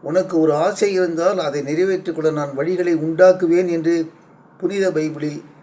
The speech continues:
காணப்படுகிறது. இந்து மதத்தில் உபன்யாசம் செய்பவர்களும் பகவான் கொடுப்பதற்காக காத்துக்கொண்டே இருக்கிறான் என்று சொல்கிறார்கள். ஏன் நமக்கு அது கிடைக்கவில்லை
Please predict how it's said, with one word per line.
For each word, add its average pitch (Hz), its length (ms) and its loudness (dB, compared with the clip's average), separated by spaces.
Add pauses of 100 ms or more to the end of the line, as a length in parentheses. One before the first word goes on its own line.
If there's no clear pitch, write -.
காணப்படுகிறது. 131 1000 -2 (2250)
இந்து 185 240 -2
மதத்தில் 180 480 0
உபன்யாசம் 170 600 -2
செய்பவர்களும் 151 720 -4 (480)
பகவான் 185 520 0
கொடுப்பதற்காக 185 760 0
காத்துக்கொண்டே 226 680 4
இருக்கிறான் 196 420 0
என்று 175 220 -2
சொல்கிறார்கள். 143 680 0 (1800)
ஏன் 147 240 -2
நமக்கு 131 360 -8
அது 117 140 -6
கிடைக்கவில்லை 101 800 -10